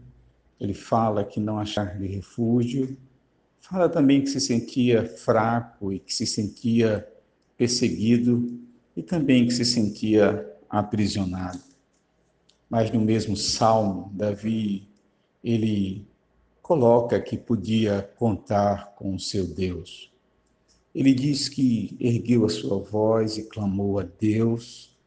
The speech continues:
Ele diz que suplicou ao Senhor. Ele diz que derramou perante Deus a sua queixa e que expôs perante Deus as suas tribulações.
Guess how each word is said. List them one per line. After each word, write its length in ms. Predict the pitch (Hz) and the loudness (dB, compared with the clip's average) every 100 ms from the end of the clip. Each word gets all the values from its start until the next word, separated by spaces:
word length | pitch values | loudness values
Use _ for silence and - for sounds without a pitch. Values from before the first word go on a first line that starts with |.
| _ _ _ _ _ - | _ _ _ _ _ -4
Ele 240 | 127 131 | 2 4
diz 420 | 123 139 143 127 | 4 2 0 0
que 100 | - | -4
suplicou 600 | 117 - 120 120 120 143 131 | -2 -2 0 -2 -2 -2 -2
ao 80 | |
Senhor. 500 | 117 - 98 92 90 - _ _ _ _ _ _ _ _ _ | -2 -4 -4 -4 -10 -14 _ _ _ _ _ _ _ _ _
Ele 160 | 143 135 | 0 0
diz 260 | 139 147 123 | 2 0 0
que 120 | 139 | 2
derramou 520 | 135 120 117 120 127 | 4 4 2 4 2
perante 500 | 127 113 127 123 110 | 2 2 2 0 -6
Deus 400 | - 120 120 98 | -6 0 2 0
a 60 | 82 | -4
sua 320 | - 123 107 | -10 -8 -10
queixa 640 | - 120 117 - - - | -4 2 2 2 -8 -8
e 160 | 110 107 | -8 -8
que 320 | - 131 117 | -6 2 2
expôs 600 | 113 - - 131 127 120 | 2 -4 -2 2 4 2
perante 460 | - 110 101 113 - | 0 -2 0 -2 -6
Deus 360 | 98 117 107 107 | -2 -2 -2 -6
as 80 | |
suas 280 | - 117 107 | -6 -6 -6
tribulações. 1080 | - 104 101 95 - - 104 101 104 - | -8 -6 -2 -4 -4 -4 -2 -2 -4 -10